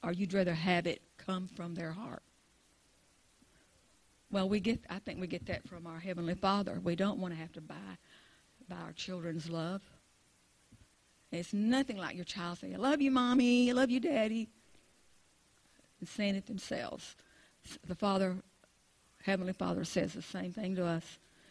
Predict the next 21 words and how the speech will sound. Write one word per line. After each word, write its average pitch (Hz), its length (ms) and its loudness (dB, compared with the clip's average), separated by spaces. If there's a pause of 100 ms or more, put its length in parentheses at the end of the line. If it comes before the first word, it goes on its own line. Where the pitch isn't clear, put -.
(160)
"Choose 262 440 12
to 214 120 4
love 170 320 2
me." 151 280 -6 (2500)
It's - 200 -8
like 185 260 2
this. 170 500 -2
You 214 100 2
give 220 240 4
him 208 180 6
an 196 80 8
inch, 196 280 2
he'll 190 180 4
take 170 240 0
a 156 40 -4
mile 156 480 -2 (680)
if 180 180 -4
you 190 80 2
just 180 280 -2
love 170 340 2
him. 151 340 -2